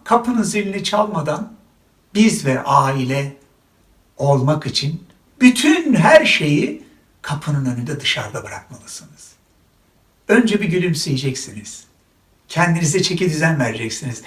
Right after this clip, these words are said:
Yakanızı toplayacaksınız. Çünkü aynı şekilde eşiniz de çalışıyor. Hayat, hayatta yalnız değiliz. Karı koca artık eskiden beri gelen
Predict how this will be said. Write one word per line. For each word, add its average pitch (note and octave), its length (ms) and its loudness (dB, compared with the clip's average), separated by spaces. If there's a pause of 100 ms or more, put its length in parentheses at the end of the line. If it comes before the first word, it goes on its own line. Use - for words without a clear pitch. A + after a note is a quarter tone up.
(200)
Yakanızı F3+ 480 2
toplayacaksınız. D3 880 -2 (240)
Çünkü F#3+ 680 0 (240)
aynı G3+ 280 2
şekilde D#3 640 -4
eşiniz A3 400 -4
de C#3+ 100 -4
çalışıyor. A#2 540 -10 (760)
Hayat, B2+ 420 -2 (520)
hayatta A2+ 420 -6
yalnız B2 460 -2
değiliz. G#3 420 -6 (560)
Karı D#3 260 -2
koca C#3+ 520 -4 (720)
artık D3+ 580 -2 (640)
eskiden D3+ 800 0 (240)
beri C3+ 260 0
gelen B2 480 -4